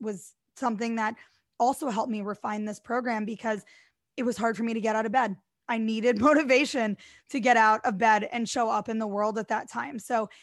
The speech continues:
it's really just pulling on my eight years of experience in entrepreneurship and through dealing with the ups and downs of life to show people how to maintain a rock solid mindset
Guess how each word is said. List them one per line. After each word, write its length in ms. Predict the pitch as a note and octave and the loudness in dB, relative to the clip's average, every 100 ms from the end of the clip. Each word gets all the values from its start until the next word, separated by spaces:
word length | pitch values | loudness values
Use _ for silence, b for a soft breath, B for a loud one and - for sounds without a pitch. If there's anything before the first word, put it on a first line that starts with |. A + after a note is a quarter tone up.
| B | B
it's 180 | C#4 G#3+ | -8 -6
really 300 | A#3 C#4+ E4+ | -2 -2 0
just 240 | D4+ C#4+ - | -4 -6 -6
pulling 320 | B3 B3 B3 | -4 -2 -2
on 320 | A3+ A3+ A3+ A#3 | 0 0 -2 -2
my 220 | G#3+ A3+ | -2 -2
eight 260 | A#3+ A3+ | -4 -6
years 260 | - A3 G#3 | -4 -6 -4
of 60 | G#3 | -8
experience 640 | - - G#3+ G#3 G#3 A3+ | -8 -8 -6 -6 -6 -6
in 60 | A3+ | -4
entrepreneurship 880 | G#3 G#3 A3+ A3 G#3 G#3 - A3 F#3+ | -4 -4 -6 -6 -6 -6 -4 -6 -4
and 180 | A3+ G#3 | -6 -6
through 220 | A#3+ B3+ | -6 -8
dealing 420 | A3 A#3+ D#4+ C4+ A3 | -6 -6 -4 -4 -6
with 180 | A3 B B B - | -8 B B B -6
the 120 | B3 | -2
ups 240 | A3+ - | 0 -2
and 100 | B3 | -4
downs 320 | A3 G#3 G#3+ A3 | 0 0 -2 -4
of 120 | G3 | -4
life 420 | G3+ G3+ C4 - | -2 0 -2 -8
to 340 | - B3+ A#3 G#3+ | -10 -6 -6 -6
show 260 | - A#3 | -4 -4
people 340 | A3+ A#3 A3+ G#3 | -4 -6 -4 -4
how 380 | F#3 G#3+ A3+ | 0 2 2
to 160 | G#3+ G#3+ | 2 -4
maintain 560 | G#3 G#3 G3 A3 G3+ A3+ | -4 -6 -6 -8 -8 -8
a 80 | A3 | -8
rock 340 | G#3 G#3+ G3 - | -4 -2 -2 -4
solid 380 | A3 G#3 G#3 | -4 -2 -2
mindset 540 | G3+ G#3+ G#3+ G3+ - | -6 -8 -10 -8 -10